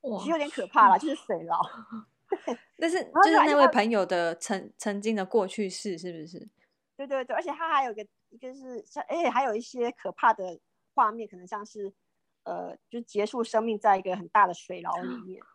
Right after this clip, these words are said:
Speaker 3: 哦。
Speaker 2: 对，而且那个时候整个寒气就进来了，就觉得很冷。
Speaker 3: 哦。
Speaker 1: 哇。
Speaker 2: 然后我朋友说：“哎，这怎么变那么冷？怎么回事？”
Speaker 3: 哦，
Speaker 2: 那我就看到
Speaker 3: 你朋友也有感觉到。
Speaker 1: 有感觉。
Speaker 2: 对，对，对，就是很大的空间里面，就是
Speaker 1: 天哪。
Speaker 2: 你知道那种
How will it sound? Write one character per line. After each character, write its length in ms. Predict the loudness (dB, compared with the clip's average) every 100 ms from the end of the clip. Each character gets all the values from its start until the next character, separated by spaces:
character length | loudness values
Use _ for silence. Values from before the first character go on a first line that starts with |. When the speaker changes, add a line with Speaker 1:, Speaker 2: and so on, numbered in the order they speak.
| _ _ -12
Speaker 3:
哦。 260 | -10 -8 -6
Speaker 2:
对， 100 | -6 -6 -10 -12 -4
而 40 |
且 120 | -2
那 100 | -2
个 80 | -4
时 140 | 2 4
候 100 | 4
整 140 | 2
个 80 | -8
寒 200 | -8 -8
气 160 | -8 -6
就 100 | -8
进 200 | -8 -14
来 60 | -14
了， 300 | -16 -16 -20 _ _ _
就 100 | -10
觉 120 | 2 4
得 80 |
很 120 | 4 2
冷。 220 | 0 -2
Speaker 3:
哦。 220 | -8 -16
Speaker 1:
哇。 380 | -14 -12 -12 -16 _ -4
Speaker 2:
然 120 | 6
后 60 | 6
我 60 |
朋 160 | 6 -6
友 80 | -6
说 80 |
：“哎， 40 | -4
这 120 | -6
怎 40 | -4 -6
么 40 |
变 160 | -4 -6
那 60 |
么 100 | -2
冷？ 200 | -2 -4 -12
怎 80 | -10
么 80 |
回 220 | -10 -10 -12
事？” 360 | -12 -12 -12 _ _ _ _
Speaker 3:
哦， 140 | 0 4
Speaker 2:
那 160 | 6
我 40 | 8
就 0 |
看 0 |
到 0 |
Speaker 3:
你 20 |
朋 80 | 8
友 100 | 8
也 100 | 10
有 60 | 10
感 200 | 10 8
觉 140 | 6
到。 200 | 6 6 8
Speaker 1:
有 60 |
感 120 | 6 4
觉。 320 | 2 -2 _ -4
Speaker 2:
对， 120 | 0
对， 180 | 2 4
对， 160 | 2 2
就 120 | -4
是 140 | -10
很 160 | -10 -8
大 160 | -4 -4
的 120 | -4
空 260 | -6 -8 -6
间 160 | -10
里 60 | -10
面， 120 | -14
就 80 | -12
是 160 | -10 -12 _ _ -8
Speaker 1:
天 160 | -4
哪。 20 | 0
Speaker 2:
你 40 |
知 40 | 4
道 120 | 6
那 140 | 4
种 440 | 2 4 4 0